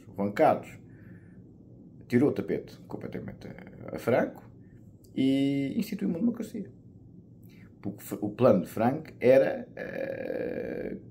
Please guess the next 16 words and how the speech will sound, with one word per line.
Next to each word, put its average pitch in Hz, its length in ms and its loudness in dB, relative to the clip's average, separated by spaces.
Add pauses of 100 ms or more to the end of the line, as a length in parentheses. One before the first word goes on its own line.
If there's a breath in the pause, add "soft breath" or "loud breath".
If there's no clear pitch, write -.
(140)
que, 143 500 0
hum, 123 680 -4 (480)
o 110 80 -10
Juan 120 140 4
Carlos 131 300 6
continuasse 135 600 0
com 151 240 -2
um - 20 -2
regime 147 300 -2
absolutista, 175 560 -4
mas 156 120 -2
neste 156 180 -4
caso 165 200 2
uma 226 120 4
monarquia 175 540 2
absolutista. - 540 -8